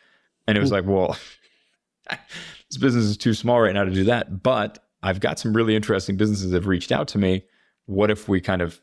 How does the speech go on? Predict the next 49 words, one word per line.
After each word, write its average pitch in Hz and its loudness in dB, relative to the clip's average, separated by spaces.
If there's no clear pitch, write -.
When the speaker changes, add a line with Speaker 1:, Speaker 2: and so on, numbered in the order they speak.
Speaker 1:
either 87 0
eh, - -14
the 123 0
only 156 4
thing 127 0
that 110 0
hasn't 98 -2
crystallized 107 0
here 127 2
is, 90 -4
is 107 2
this, 101 0
like, 95 2
a 85 -4
holding 117 0
company 113 2
type 107 2
of 107 -2
thing, 110 0
or 92 2
is 87 -2
it 85 -2
a - -2
Speaker 2:
Yeah. - -2
Speaker 1:
fund? 117 0
Uh, 95 0
but - 0
that 202 0
depends 101 -2
on 95 2
the - 2
L 85 -4
Ps. 87 0
I 85 -6
mean, 85 -2
we're 90 -2
talking 92 0
to 87 -4
some 92 0
L 85 2
Ps 87 -4
that 82 -6
don't 95 0
wanna 107 2
put 104 0
money 101 0
into 98 2
a 92 0
fund, 95 -2